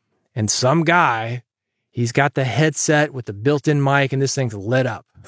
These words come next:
<laughs> Looks like the Las Vegas Strip.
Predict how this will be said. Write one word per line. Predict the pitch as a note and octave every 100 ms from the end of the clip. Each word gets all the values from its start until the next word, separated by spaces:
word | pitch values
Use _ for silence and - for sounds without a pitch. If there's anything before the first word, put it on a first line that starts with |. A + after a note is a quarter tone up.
| - - - - -
<laughs> | - - - F#4+ - - D#4 _ _ _ _ _ -
Looks | D3
like | D3+
the | C3
Las | C3 C#3+
Vegas | B2+ D3 C#3 B2
Strip. | - - D3 B2 -